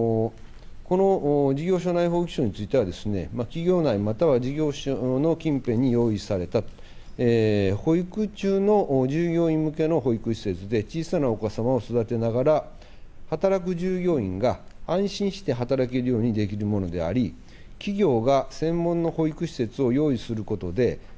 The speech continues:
産後のお母さんも比較的早く職場に復帰でき、子どもが比較的小さいうちから育児と仕事の両立を図ることができるものでございます。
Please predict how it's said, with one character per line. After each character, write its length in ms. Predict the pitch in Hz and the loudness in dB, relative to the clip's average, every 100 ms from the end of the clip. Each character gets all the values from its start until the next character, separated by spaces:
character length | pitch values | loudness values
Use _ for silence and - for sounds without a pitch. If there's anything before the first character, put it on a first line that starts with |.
| - | -10
産 340 | - 165 175 | -2 0 2
後 120 | 175 | 2
の 140 | 175 135 | 2 0
お 60 | |
母 240 | 127 - 143 | 2 2 2
さ 180 | 131 | 0
ん 80 | 120 | 0
も 80 | 135 | 0
比 100 | - | -2
較 120 | - 170 | -2 -2
的 360 | - 170 160 | -2 -4 -4
早 260 | 101 135 170 | 0 2 2
く 220 | 151 95 | 0 -4
職 280 | - 127 120 | -4 -8 -2
場 140 | 120 | 0
に 80 | 117 | 2
復 140 | 90 92 - | 0 -6 -6
帰 100 | 92 | -2
で 120 | 120 | -2
き、 160 | - - - - - - - | -4 -10 -10 -12 -14 -16 -2
子 80 | 151 | 2
ど 140 | 156 | 4
も 160 | 147 147 | 2 4
が 240 | 180 175 - | 2 2 -4
比 120 | - | -4
較 120 | 170 | -2
的 400 | 160 156 160 170 | -2 -4 -4 -4
小 260 | 165 - 175 | -6 -4 -4
さ 160 | - 156 | 2 2
い 60 | |
う 100 | 131 | 2
ち 140 | 127 - | -2 0
か 100 | 151 | 2
ら 100 | 147 | 2
育 220 | 151 165 | 0 -6
児 200 | 156 - | -12 -2
と 180 | 151 120 | 0 0
仕 100 | 123 | 0
事 260 | 127 127 | -2 0
の 140 | 135 113 | 0 2
両 220 | 139 151 | 2 2
立 200 | 139 156 | 0 -2
を 140 | 139 | 0
図 80 | 147 | 0
る 100 | 139 | -2
こ 120 | 139 | -2
と 100 | 135 | -2
が 140 | 101 95 | -2 0
で 140 | 117 | 0
き 100 | 104 | -2
る 60 | 90 | -4
も 160 | 95 | -4
の 60 | 92 | -2
で 60 | 143 | 0
ご 120 | 110 | 2
ざ 100 | 87 | 0
い 60 | |
ま 80 | 73 | -4
す。 100 | - | -10